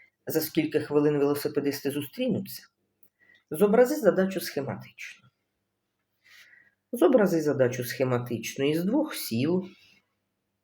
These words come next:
відстань між якими шість кілометрів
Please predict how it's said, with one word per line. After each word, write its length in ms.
відстань 440
між 160
якими 600
шість 420
кілометрів 720